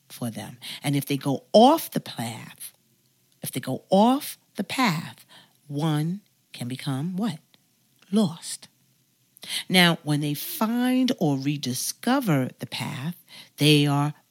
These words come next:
back on track and heading in the right direction. Lost and found.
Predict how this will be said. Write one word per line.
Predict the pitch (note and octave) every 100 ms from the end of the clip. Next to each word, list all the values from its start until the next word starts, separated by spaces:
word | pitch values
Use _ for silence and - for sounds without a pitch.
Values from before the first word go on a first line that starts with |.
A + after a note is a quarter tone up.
| -
back | A#2 A#2+
on | D3 E3
track | - C4+ F#3+
and | - B2
heading | G#2+ C3 C3+
in | C#3+
the | D#3
right | D#3+ E3+
direction. | F#3+ A#3 B3+ - - - _ _ _ _ _
Lost | B2 A#2 C#3+ -
and | F#3+ G3
found. | B3+ B3+ B2+ C3+